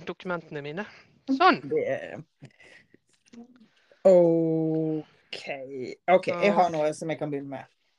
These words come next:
Speaker 1: Ja.
Speaker 2: En annen greie som er litt rart, det er at det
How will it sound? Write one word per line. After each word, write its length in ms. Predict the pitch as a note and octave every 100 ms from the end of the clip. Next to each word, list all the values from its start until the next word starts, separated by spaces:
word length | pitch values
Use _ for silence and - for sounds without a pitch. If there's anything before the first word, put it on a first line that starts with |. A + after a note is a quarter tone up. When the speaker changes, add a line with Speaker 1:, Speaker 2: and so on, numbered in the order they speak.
| _ _ _
Speaker 1:
Ja. 80 | G#3 A#3 _ _ _ _ - A#3+ B3+ _ A3+ _ -
Speaker 2:
En 160 | A3
annen 300 | A3 G3+ D4
greie 240 | D4 F#3 D#3+
som 200 | F#3+ F3
er 320 | E3 D#3+ E3
litt 240 | E3 E3 D#3
rart, 280 | C#3+ D3 -
det 180 | - F#3
er 240 | - D3+ E3+ -
at 500 | D#3+ F3+ _ - - _ -
det 220 | D#3